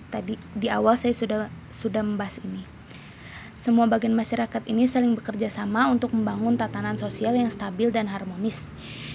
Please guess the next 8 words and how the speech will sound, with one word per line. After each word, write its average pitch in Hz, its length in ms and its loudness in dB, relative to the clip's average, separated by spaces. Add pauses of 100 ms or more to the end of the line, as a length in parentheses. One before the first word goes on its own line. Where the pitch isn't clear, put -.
(240)
Jika 247 240 2
terdapat 226 400 4
satu 226 240 -2
elemen 220 480 2
dari 226 160 4
masyarakat 214 480 -2
tidak 226 240 2
memfungsikan 226 1040 2